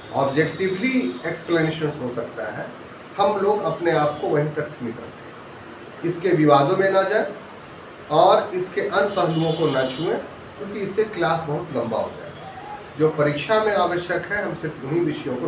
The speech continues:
टच करते हुए चल रहे हैं, ठीक है। तो जैसा कि आप जानते हैं कि इसके पहले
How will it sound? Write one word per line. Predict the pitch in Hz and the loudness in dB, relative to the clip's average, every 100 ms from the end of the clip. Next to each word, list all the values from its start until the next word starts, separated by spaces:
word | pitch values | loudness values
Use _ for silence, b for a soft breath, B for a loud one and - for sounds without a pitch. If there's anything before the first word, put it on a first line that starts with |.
| - | -2
टच | 117 | -4
करते | - 117 117 | -4 -4 -2
हुए | 117 - - - - - | -4 -4 -8 -12 -16 -10
चल | 113 | -8
रहे | - - 143 | -8 -10 -14
हैं, | 143 147 | -10 -8
ठीक | 151 | -8
है। | - - - - - - - - - - - - - | -8 -14 -16 -18 -18 -18 -16 -16 -16 -16 -16 -4 0
तो | 233 | 6
जैसा | 190 190 254 254 | 6 8 6 6
कि | 247 | 4
आप | 233 202 | 2 4
जानते | 190 - 226 - | 4 4 4 4
हैं | - - - - B B B B - - - | 2 -2 -4 -12 B B B B -18 -18 -2
कि | 196 202 208 208 | 2 4 2 0
इसके | 202 - 202 202 | -4 0 0 4
पहले | 190 202 240 | 4 6 4